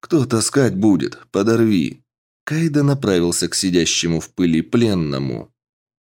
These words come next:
«Зачем таскать? Спрячем. Я и место недалеко знаю. Хорошо?»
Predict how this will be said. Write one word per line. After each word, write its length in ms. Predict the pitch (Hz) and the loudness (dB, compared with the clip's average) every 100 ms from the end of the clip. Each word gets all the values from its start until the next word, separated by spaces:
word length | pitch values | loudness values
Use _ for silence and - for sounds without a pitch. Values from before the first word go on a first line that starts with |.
| _ | _
«Зачем 600 | 78 87 120 156 127 78 | -2 0 0 2 0 0
таскать? 580 | - 90 - 82 60 - | 0 -2 0 -2 -4 -6
Спрячем. 840 | - - 80 117 147 - 92 58 | -12 -2 2 2 2 -2 -2 -4
Я 260 | 57 69 82 | -4 0 2
и 100 | 76 | 2
место 340 | 82 156 175 | 2 0 2
недалеко 480 | 165 151 139 123 101 | 2 4 2 2 0
знаю. 540 | 85 92 80 58 50 - | 0 0 0 -2 -8 -12
Хорошо?» 560 | 55 58 - 123 156 | -8 -6 -2 -2 -2